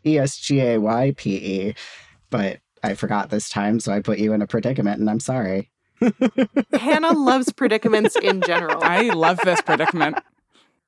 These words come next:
Speaker 3: I was born to be in this predicament. But we're not here to talk about any of your four podcasts. I mean, we can, obviously, but we're not. That's not what we're here to do. We're here to talk about
Speaker 2: <laughs>
Speaker 3: a fifth project.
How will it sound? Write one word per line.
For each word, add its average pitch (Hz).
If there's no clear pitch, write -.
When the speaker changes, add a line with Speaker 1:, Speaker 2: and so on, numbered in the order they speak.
Speaker 3:
I 165
was 180
born 165
to 165
be 147
in 147
this 151
predicament. 151
But 285
we're 359
not 349
here 311
to 262
talk 233
about 175
any 196
of 156
your 156
four 127
podcasts. -
I 214
mean, 226
we 214
can, 156
obviously, 127
but 165
we're 175
not. 160
That's 175
not 160
what 135
we're 143
here 143
to 214
do. 170
We're 180
here 254
to 226
talk 208
about 185
Speaker 2:
<laughs> -
Speaker 3:
a 202
fifth -
project. 571